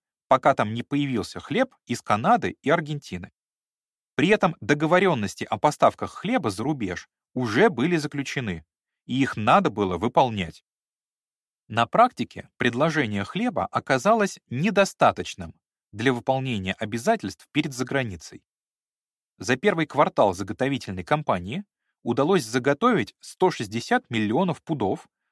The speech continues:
вместо ста шестидесяти девяти по плану. За второй —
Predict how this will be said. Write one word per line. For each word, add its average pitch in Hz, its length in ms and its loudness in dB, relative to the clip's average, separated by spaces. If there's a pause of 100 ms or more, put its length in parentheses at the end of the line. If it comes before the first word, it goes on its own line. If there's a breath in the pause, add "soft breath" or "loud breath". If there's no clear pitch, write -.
(120)
вместо 156 640 0
ста - 220 2
шестидесяти 156 520 -6
девяти 127 600 -8 (200)
по 113 100 2
плану. 90 460 -6 (800)
За 104 180 0
второй — 226 500 0